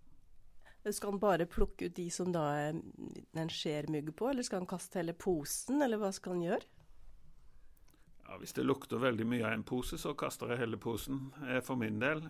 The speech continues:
Speaker 2: Eh, hvis det ikke det lukter av hele, så plukker jeg bort de jeg ser, eh, misfarga ut, og, og lar de spise de andre.
Speaker 1: Så er det en annen nøtt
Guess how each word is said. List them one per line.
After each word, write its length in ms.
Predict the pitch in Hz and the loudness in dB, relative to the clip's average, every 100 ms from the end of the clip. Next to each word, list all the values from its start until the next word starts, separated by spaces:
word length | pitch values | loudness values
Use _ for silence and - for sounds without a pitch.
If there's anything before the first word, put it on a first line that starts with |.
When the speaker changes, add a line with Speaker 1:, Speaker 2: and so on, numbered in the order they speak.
| - | -8
Speaker 2:
Eh, 300 | 143 127 127 127 - - - 107 123 | -2 0 -2 -4 -12 -16 -18 -18 -14
hvis 160 | 151 - | -14 -4
det 120 | 147 | -2
ikke 160 | 127 120 | 0 0
det 100 | 131 | 0
lukter 320 | 139 - - | 0 -2 0
av 100 | 123 | 4
hele, 380 | 139 120 113 170 | 6 6 4 0
så 400 | 170 160 151 156 - _ _ - - _ _ _ - | -2 0 0 -2 -8 _ _ -20 -20 _ _ _ -4
plukker 300 | 156 - 123 | -2 0 0
jeg 100 | 110 | 2
bort 220 | 123 - | 0 0
de 120 | 110 | 0
jeg 180 | 101 117 | 2 0
ser, 380 | - 101 101 117 117 117 | 0 0 0 -2 -8 -8
eh, 400 | 123 117 - - 143 135 135 127 | -8 -8 -10 -12 -10 -8 -4 -2
misfarga 560 | 117 - 107 92 104 | -2 -2 -4 -2 0
ut, 240 | 120 123 - | 0 -2 -6
og, 280 | 123 117 123 | -6 -6 -6
og 100 | 120 | -2
lar 160 | 117 | -2
de 120 | 117 110 | -2 -4
spise 340 | - - 98 113 | -4 -6 -2 0
de 80 | 113 | 2
andre. 460 | 95 107 123 123 107 196 214 214 - - - - - - - - - - - | 0 -4 -4 -6 -8 -12 -6 -6 -8 -20 -20 -18 -18 -20 -20 -20 -20 -18 -10
Speaker 1:
Så 220 | - 262 | 0 4
er 80 | 262 | 4
det 100 | 240 | 4
en 100 | 262 - | 2 2
annen 1080 | 262 208 156 156 160 - - - - 190 | 2 4 4 4 4 0 -10 -12 -2 2
nøtt 460 | 208 - - - | 2 0 -6 -14